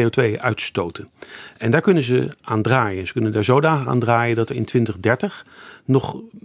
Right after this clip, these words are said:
zo weinig rechten zijn dat je aan die beperking van vijfenvijftig procent kan komen. En dat geldt voor grote bedrijven en voor, eh, energiecentrales. Die moeten dus, om C O twee uit te kunnen stoten, over rechten beschikken.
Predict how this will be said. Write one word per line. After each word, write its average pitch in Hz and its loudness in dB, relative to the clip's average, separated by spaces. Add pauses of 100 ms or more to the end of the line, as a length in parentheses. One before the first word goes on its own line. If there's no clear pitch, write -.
zo 143 4
weinig 170 0
rechten 156 0
zijn 175 0
dat 143 2
je 151 0
aan 139 2
die 127 2
beperking 120 0
van 107 0
vijfenvijftig 104 -2
procent 127 0
kan 101 -6
komen. 123 -4 (380)
En 117 2
dat 110 0
geldt - -2
voor - -4
grote 170 2
bedrijven 135 0
en 143 0
voor, - -2 (200)
eh, 120 -6 (160)
energiecentrales. 120 -2 (340)
Die 139 4
moeten 165 4
dus, 127 2 (220)
om 123 2 (120)
C - 0
O 107 4
twee 113 2
uit 151 2
te 208 0
kunnen 160 2
stoten, 110 -2 (220)
over 120 2
rechten 113 0
beschikken. - -8